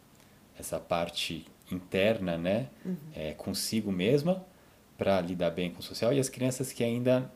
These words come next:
Speaker 1: estão em trabalho, que ainda
Speaker 2: Uhum.
Speaker 1: estão construindo. Então, é, quando a gente fala, né, de três a seis anos, quando a gente fala que a criança tá construindo a sua disciplina interior, é bem esse tipo de, de situação, onde,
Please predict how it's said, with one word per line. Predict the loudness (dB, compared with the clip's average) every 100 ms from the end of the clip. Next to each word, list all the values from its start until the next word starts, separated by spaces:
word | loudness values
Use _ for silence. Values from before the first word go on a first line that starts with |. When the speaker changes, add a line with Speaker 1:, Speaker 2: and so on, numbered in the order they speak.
| -10
Speaker 1:
estão | -4 -2 2 2 2
em | 0
trabalho, | -2 0 4 4 2 -6 -20 -20
que | -10
ainda | -4 -2
Speaker 2:
Uhum. |
Speaker 1:
estão | -4 -4 -4 -2
construindo. | -4 -6 -4 -2 -2
Então, | -2 -4 -4 -10 -20 -20 -20 -20 -8
é, | -2 -2 -2 -8 -20 -20 -14
quando | -6 -4
a |
gente | -4 -4
fala, | -2 0 0
né, | -4
de | -8 -12 -14 -20 -16 -4
três | -2 -2
a |
seis | -4 -6 -4
anos, | -4 -8 -12 -12 -12
quando | -10
a | -8
gente | -6
fala | -6
que | -6 -10
a |
criança | -8 -10 -10
tá |
construindo | -10 -10 -10 -10
a | -8
sua | -8
disciplina | -8 -8 -10 -6 -4 -4
interior, | -6 -8 -4 -2 -4 -6 -20 -20 -20 -20 -16 -2
é | 0
bem | 2 0
esse | -2 -6
tipo | -8 -4 -2
de, | 2 2 2
de | -2
situação, | -6 -2 -4 -2 -2
onde, | -2 -4 -6